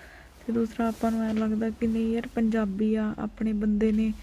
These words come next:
ਤੇ ਆਪਾਂ ਉਹਨਾਂ ਨੂੰ ਸਾਰਾ ਕੁਛ ਦੱਸ ਦਿੰਦੇ ਆ ਵੀ "ਐਵੇਂ ਐਵੇਂ ਕਰਕੇ ਸਾਡੀ ਫੈਮਿਲੀ, ਸਾਨੂੰ ਕੰਮ ਨਹੀਂ ਮਿਲਦਾ,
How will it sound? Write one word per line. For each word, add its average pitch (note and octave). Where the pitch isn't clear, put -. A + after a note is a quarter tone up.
ਤੇ A3+
ਆਪਾਂ A3
ਉਹਨਾਂ A3+
ਨੂੰ B3
ਸਾਰਾ A#3
ਕੁਛ B3
ਦੱਸ A3+
ਦਿੰਦੇ G#3+
ਆ A3
ਵੀ A3
"ਐਵੇਂ G#3+
ਐਵੇਂ G#3+
ਕਰਕੇ A3
ਸਾਡੀ G#3+
ਫੈਮਿਲੀ, G#3+
ਸਾਨੂੰ A3
ਕੰਮ G#3+
ਨਹੀਂ A#3+
ਮਿਲਦਾ, G#3+